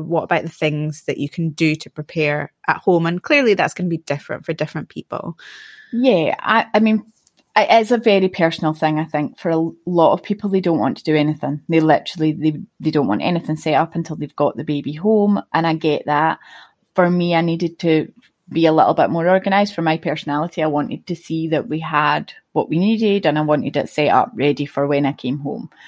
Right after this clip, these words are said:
Speaker 2: Um, so I think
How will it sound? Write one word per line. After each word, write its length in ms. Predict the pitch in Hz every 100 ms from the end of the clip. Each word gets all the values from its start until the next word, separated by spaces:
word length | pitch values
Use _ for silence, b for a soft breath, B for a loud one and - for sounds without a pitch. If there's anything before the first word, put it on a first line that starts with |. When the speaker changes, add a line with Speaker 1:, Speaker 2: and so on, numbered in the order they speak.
| B B B
Speaker 2:
Um, 500 | 147 147 139 135 143 - _ -
so 580 | - - 180 165 160 156 _ _ _ _ _ _ _ _ -
I 60 | 202
think 480 | 220 196 185 -